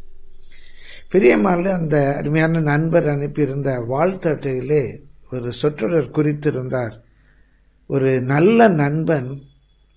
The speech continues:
ஆயிரம் குடும்பங்களுக்கு சமம்" என்று. அந்த நல்ல வார்த்தைகளுக்காக அந்த நண்பனுக்கும் என்னுடைய வாழ்த்துக்களை, நன்றியை தெரிவித்துக் கொள்ளுகிறேன்.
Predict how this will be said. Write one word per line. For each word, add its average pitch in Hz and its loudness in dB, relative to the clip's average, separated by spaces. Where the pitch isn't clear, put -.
ஆயிரம் 160 4
குடும்பங்களுக்கு 147 -2
சமம்" 135 -4
என்று. 120 -12
அந்த 123 -8
நல்ல 139 0
வார்த்தைகளுக்காக 127 -4
அந்த 175 2
நண்பனுக்கும் 190 2
என்னுடைய 135 0
வாழ்த்துக்களை, 143 2
நன்றியை 135 0
தெரிவித்துக் 135 -2
கொள்ளுகிறேன். 131 -4